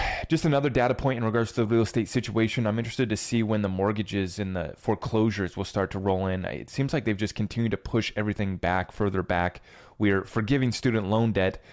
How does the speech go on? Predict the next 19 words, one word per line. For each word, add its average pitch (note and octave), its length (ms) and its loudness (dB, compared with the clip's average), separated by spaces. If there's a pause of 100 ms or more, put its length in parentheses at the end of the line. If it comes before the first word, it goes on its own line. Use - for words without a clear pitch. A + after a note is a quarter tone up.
(180)
but G#2+ 120 4
we're G#2 80 4
not G#2 180 2
gonna, F#2 340 0
um, F2 440 -2 (920)
pull C3 200 2
the A2 80 2
plug A2+ 380 0
yet G#2 220 4
on F#2+ 300 0
the E2+ 80 -4
mortgage C3 420 0
delinquencies, F#2+ 540 -2
but - 160 -2
they're F#2+ 100 0
not C3 200 0
forgiving C#3+ 380 -2
those C3+ 220 0
loans. - 360 -8